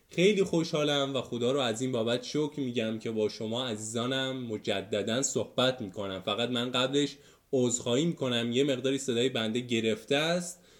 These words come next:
و ممکنه که اون انرژی لازم رو نداشته باشه در طول ضبط کردن این پادکست،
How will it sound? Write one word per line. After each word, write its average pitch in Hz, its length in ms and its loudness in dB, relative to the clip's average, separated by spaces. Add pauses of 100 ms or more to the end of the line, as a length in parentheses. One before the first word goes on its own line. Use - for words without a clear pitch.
(220)
و 120 260 2
ممکنه 135 520 2
که 156 460 2 (260)
اون 143 260 2
انرژی 131 680 4
لازم 143 560 4
رو 135 140 4
نداشته 143 600 2
باشه 123 280 0
در 107 220 2
طول 123 240 0
ضبط 110 400 2
کردن 110 340 2
این 110 160 0
پادکست، 110 680 0